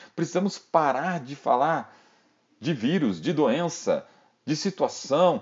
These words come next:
Sim, é a realidade que vivemos. Temos que tomar cuidados, temos que ser precavidos, fazer tudo ao nosso alcance,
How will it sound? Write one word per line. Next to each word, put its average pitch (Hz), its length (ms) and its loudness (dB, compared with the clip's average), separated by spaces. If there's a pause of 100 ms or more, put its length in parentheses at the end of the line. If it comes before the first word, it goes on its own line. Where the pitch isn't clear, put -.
Sim, 196 440 -2
é 160 80 0
a 180 80 4
realidade 127 1080 0 (400)
que 170 120 -2
vivemos. 131 440 0
Temos 180 240 0
que - 80 -8
tomar 151 280 -2
cuidados, 107 680 -2
temos 170 240 0
que - 80 -16
ser - 380 0 (520)
precavidos, 127 1080 -2 (160)
fazer 156 300 0
tudo 190 420 2
ao 143 160 8
nosso 147 260 0
alcance, 170 400 0